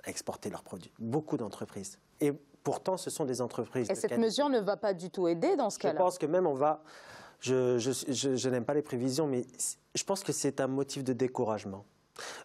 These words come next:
Speaker 1: Euh, si vous dites aux exportateurs, vous allez exportater, exporter, pardon, un produit,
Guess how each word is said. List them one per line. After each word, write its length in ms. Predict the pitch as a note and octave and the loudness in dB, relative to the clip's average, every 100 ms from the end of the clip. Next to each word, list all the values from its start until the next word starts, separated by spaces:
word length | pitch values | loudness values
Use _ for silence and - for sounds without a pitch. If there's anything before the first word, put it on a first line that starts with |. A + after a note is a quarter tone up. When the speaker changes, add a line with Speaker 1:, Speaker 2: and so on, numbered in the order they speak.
| - | 2
Speaker 1:
Euh, 320 | C3 B2+ B2 | 4 4 4
si 220 | A#2 - | 2 0
vous 80 | F#3 | 2
dites 200 | F3 F#3 | 0 0
aux 60 | C#3 | -2
exportateurs, 720 | C3+ - B2+ - B2 - A2+ | -2 -4 -6 -4 -2 0 0
vous 160 | B2 C#3 | 0 0
allez 120 | E3+ | 0
exportater, 640 | D#3+ D3 - B2+ - A2 - _ _ _ | 0 -4 -4 -6 -4 -6 -6 _ _ _
exporter, 560 | C#3+ C3+ - C#3+ - B2 | -2 -2 -2 -4 -2 -4
pardon, 300 | G#2+ G#2 F#2+ - - - | -2 -4 -6 -10 -14 -6
un 80 | B2 | -6
produit, 480 | - D3 A#2 G#2+ | 0 -2 0 -6